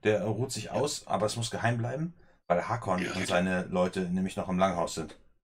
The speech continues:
Speaker 1: Und er war unter dem Langhaus, äh, eingekerkert und ist gefoltert worden.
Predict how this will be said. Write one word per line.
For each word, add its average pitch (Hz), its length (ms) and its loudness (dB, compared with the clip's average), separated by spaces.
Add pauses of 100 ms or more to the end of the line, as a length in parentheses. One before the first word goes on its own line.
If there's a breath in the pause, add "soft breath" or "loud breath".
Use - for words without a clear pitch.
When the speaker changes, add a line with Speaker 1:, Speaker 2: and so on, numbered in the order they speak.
(1400)
Speaker 1:
Und 87 100 -4
er 87 100 2
war 92 100 2
unter 95 180 0
dem 92 160 0
Langhaus, 90 640 -2
äh, 92 140 -2
eingekerkert 90 840 0
und 85 140 -6
ist 87 120 -8
gefoltert 90 440 0
worden. 80 280 -4